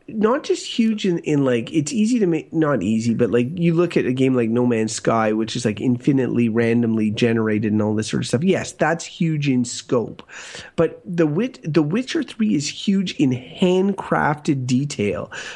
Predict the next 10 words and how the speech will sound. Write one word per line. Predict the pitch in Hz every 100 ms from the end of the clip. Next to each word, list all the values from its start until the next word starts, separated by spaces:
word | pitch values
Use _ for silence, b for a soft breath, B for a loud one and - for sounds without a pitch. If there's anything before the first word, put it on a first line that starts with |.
| -
both, | 170 160 156 -
both | 143 151 147 147 -
in | 147
everything | 143 165 123 120
from | 107 101
quests | - - 226 220 - - B B B
to | - 151 135
environments | 120 104 156 196 190 190 208 -
to, | - - 123 120 117 -
uh, | 113 107 107